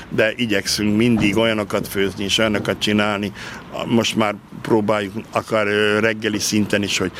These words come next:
legalább egy heti két-háromszáz vagy kétszer-háromszor meleg le-, reggeli legyen a gyerekeknek, ugye, amikor iskolába mennek,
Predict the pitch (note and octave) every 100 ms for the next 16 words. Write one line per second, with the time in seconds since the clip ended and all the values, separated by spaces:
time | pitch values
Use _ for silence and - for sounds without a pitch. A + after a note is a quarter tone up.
0 | - - A2 A2 F#2+ G2+ G2+ - G#2 -
1 | G#2+ G2 - A2 G#2 G#2 G2+ G#2 G2 -
2 | G#2+ G2 F#2+ - - - - - A2 -
3 | B2 - A2+ G#2+ A2 G#2 G#2+ - F#2+ G#2
4 | G#2 G2+ G#2+ G#2 - A2 G#2 G#2 G2+ G2
5 | G2+ G2+ G2 G#2 G#2+ G2+ A2+ A2 G#2+ G#2
6 | G2+ G2 G2 A2+ - A#2+ G#2+ G#2+ G#2 G#2+
7 | G#2 G#2